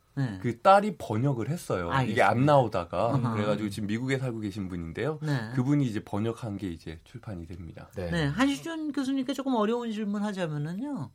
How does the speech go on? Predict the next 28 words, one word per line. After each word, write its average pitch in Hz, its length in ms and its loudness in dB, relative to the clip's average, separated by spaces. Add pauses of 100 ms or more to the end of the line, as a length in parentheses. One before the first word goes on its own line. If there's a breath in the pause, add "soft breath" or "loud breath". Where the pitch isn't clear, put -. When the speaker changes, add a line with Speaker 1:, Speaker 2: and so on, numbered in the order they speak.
(1080 loud breath)
Speaker 1:
어, 226 880 2
대-, 196 120 -4
문재인 254 340 0
대통령께서도 214 1500 0
사실 180 260 -2
친일 262 580 2
청산, 175 680 -2
친일 226 280 -8
잔재 165 460 -2
청산이 151 540 -4
굉장히 151 260 -6
우리한테 139 320 -4
중요한 160 460 -6
과제다, 113 560 -10
뭐 113 120 -12
이런 143 240 -6
얘기를 131 360 -6 (340 soft breath)
하셨지만 131 1040 -4 (680 soft breath)
한편에서 269 380 -2
상당히 277 280 0
사회적으로 285 380 0
반발도 190 480 -2
있습니다. 135 520 -6
특히 202 760 -4
저 156 720 -2
제일 196 320 -2
야당인 147 340 0
자유한국당의 139 1040 -6